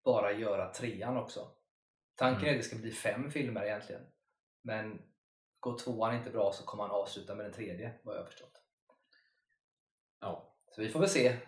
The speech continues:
Speaker 1: om man står fast vid det och vad som innebär med att den går bra. Eh, jag tror att det är jävligt svårt att återupprepa en Avatar ett-succé. Med det sagt
Speaker 2: Man vet ju aldrig med honom.
Speaker 1: Nej,
Speaker 2: Det var ju
Speaker 1: med
Speaker 2: samma
Speaker 1: det
Speaker 2: sak
Speaker 1: sagt
Speaker 2: med, han hade,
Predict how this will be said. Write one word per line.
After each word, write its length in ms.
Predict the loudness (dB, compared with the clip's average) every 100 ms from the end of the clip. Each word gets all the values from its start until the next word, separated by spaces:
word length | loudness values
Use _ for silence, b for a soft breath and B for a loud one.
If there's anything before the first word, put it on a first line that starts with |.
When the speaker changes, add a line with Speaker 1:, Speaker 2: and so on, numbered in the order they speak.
| 0 6
Speaker 1:
om 280 | 8 8
man 340 | 6 6 6 0
står 200 | -2 4
fast 280 | 4 4 0
vid 60 |
det 60 | 0
och 60 |
vad 100 | 0
som 140 | -4 -4
innebär 340 | -4 0 2
med 80 | 2
att 80 | -2
den 140 | -4
går 100 | -6
bra. 540 | 2 6 6 2 -8 -6
Eh, 340 | -2 -2 -2
jag 120 | -2 0
tror 140 | 0
att 60 | 2
det 60 |
är 100 | 0
jävligt 460 | 4 6 4 2 -2
svårt 360 | -4 -4 -4 -4
att 80 | -6
återupprepa 920 | -6 -6 -8 -8 -8 -8 -4 0 0
en 340 | 0 -4 -8 -14 -20 _ _ -2
Avatar 500 | 0 0 0 0 0
ett-succé. 1600 | -4 -8 -18 -20 _ _ _ _ _ -10 -8 -4 2 4 4 2 -4 -14 _ _ _ _ -10
Med 160 | -6 2
det 180 | 6 8
sagt 300 | 8 6 4
Speaker 2:
Man 100 | 2
vet 260 | 4 6 6
ju 40 |
aldrig 200 | 6 6
med 80 | 6
honom. 180 | 6 6
Speaker 1:
Nej, 360 | 8 6 4 6
Speaker 2:
Det 60 |
var 40 | 8
ju 40 |
Speaker 1:
med 60 | 8
Speaker 2:
samma 160 | 10
Speaker 1:
det 40 | 10
Speaker 2:
sak 120 | 10 8
Speaker 1:
sagt 140 | 6
Speaker 2:
med, 120 | 2 2
han 140 | 4
hade, 260 | 4 4